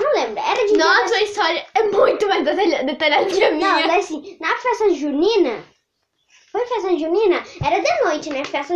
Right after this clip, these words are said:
Speaker 1: junina. E daí, foi uma ótima escolha ter gastado todo o dinheiro da minha mãe pra ir naquele negócio de escorregador. Foi lá que encontrei minha dupla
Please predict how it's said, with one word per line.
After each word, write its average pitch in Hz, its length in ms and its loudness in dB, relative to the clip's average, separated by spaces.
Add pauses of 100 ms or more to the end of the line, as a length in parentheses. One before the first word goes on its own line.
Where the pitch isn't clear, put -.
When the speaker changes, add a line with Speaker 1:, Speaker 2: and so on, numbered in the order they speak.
Speaker 1:
junina. 339 460 0 (840)
E 320 80 -4
daí, 427 460 2 (1600)
foi 330 120 2
uma 330 260 2
ótima 349 240 0
escolha 294 400 0
ter 277 140 -2
gastado 294 580 -4 (240)
todo 392 340 2
o - 40 -20
dinheiro 269 400 -4
da 262 100 -6
minha 247 160 -2
mãe 262 180 -4 (220)
pra 302 260 2
ir 330 120 4
naquele 294 1040 -2
negócio 277 680 2
de 269 80 -4
escorregador. 254 720 -2 (500)
Foi 349 140 2
lá 330 360 0 (600)
que 311 100 -8
encontrei 277 400 -4
minha 269 160 -2 (100)
dupla 277 400 -10